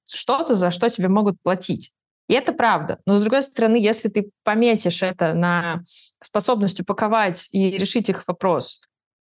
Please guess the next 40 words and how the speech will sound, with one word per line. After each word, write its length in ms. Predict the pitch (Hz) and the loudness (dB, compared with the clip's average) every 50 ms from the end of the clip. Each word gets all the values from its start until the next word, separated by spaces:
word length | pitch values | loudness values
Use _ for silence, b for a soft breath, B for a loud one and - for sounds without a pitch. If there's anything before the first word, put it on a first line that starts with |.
| _ _ - | _ _ -2
то 220 | 202 196 190 185 | 0 0 2 0
тебе, 320 | 180 - - 185 180 277 330 | 0 -2 -2 -2 0 0 0
скорее 300 | 330 - 277 240 226 196 | 0 0 0 2 2 2
всего, 300 | 170 - - 190 202 - | 0 -2 -2 0 0 0
именно 400 | - 220 226 220 208 202 202 190 | 2 4 4 4 4 2 2 0
вот 160 | 190 202 202 | -2 -2 0
в 40 | 208 | 0
этой 240 | 226 220 - - 175 | 0 0 0 -2 -2
нише 480 | 185 180 214 311 - - - 160 175 170 - _ _ | 0 0 0 0 0 0 -2 -2 -2 -4 -10 _ _
за 160 | - 180 190 175 | -2 0 0 2
это, 560 | 180 226 254 254 220 165 160 151 - - - - 185 185 180 180 175 175 175 170 170 170 170 - | 2 2 2 2 2 2 2 0 -2 -4 -2 -2 0 0 0 0 0 2 2 2 2 0 0 -2
э, 40 | 190 | -2
могут 280 | 202 220 214 208 214 | -2 -2 -2 -2 -2
платить, 380 | - - - - 285 294 330 - | -2 -2 -2 -2 -2 -4 -6 -6
потому 240 | - - 190 185 196 | -6 -2 0 0 0
что 160 | 190 - - - | 0 -2 -4 -4
таких, 320 | - 180 - 226 208 - | -4 -2 0 0 -2 0
как 240 | - 165 160 - - | -2 -6 -8 -4 -2
ты, 240 | - 262 320 403 349 | 0 2 2 2 0
с 100 | - - | 0 -2
такими 380 | - 202 208 - - 220 202 180 | -4 -4 -2 0 2 2 4 4
навыками, 680 | 170 190 196 185 175 165 170 - - 147 147 143 156 B B B B B B B B - | 4 2 2 0 -2 -4 -6 -4 -4 -2 -2 -4 -6 B B B B B B B B -2
ну, 120 | 208 247 247 | 0 2 2
они, 200 | 202 185 208 196 | 2 2 2 2
конечно, 400 | 180 170 185 208 202 - - 165 | 2 2 2 0 0 0 -2 -2
есть, 300 | 151 170 - 440 - - | 0 0 0 -2 -2 0
ты 80 | - 202 | 2 2
не 100 | 202 202 | 4 4
уникален. 560 | 208 220 226 - 185 165 156 135 - - - - _ _ _ _ - | 4 4 4 2 2 0 0 -2 -4 -8 -12 -18 _ _ _ _ -2
Но 80 | 196 185 | -2 -2
в 40 | 180 | 0
целом 380 | - 269 330 392 359 247 220 - | 0 0 2 2 2 2 2 2
ты, 100 | - 240 | 0 0
скорее 300 | 247 - - 202 170 214 | 0 0 -2 0 0 0
всего, 500 | 226 - - 202 180 190 214 220 214 202 - - | 0 0 0 0 0 0 2 2 2 2 0 0
не 100 | 196 196 | -2 -2
то 180 | - - 240 254 | 0 2 2 2
чтобы 320 | 247 - 214 180 190 190 | 2 0 -2 0 0 0
очень, 560 | - - 208 208 - - 196 180 180 180 180 - _ _ _ _ _ _ _ - | 0 0 0 0 0 0 0 0 0 -2 -6 -14 _ _ _ _ _ _ _ -2
м, 260 | - 185 185 180 170 | 0 2 4 4 2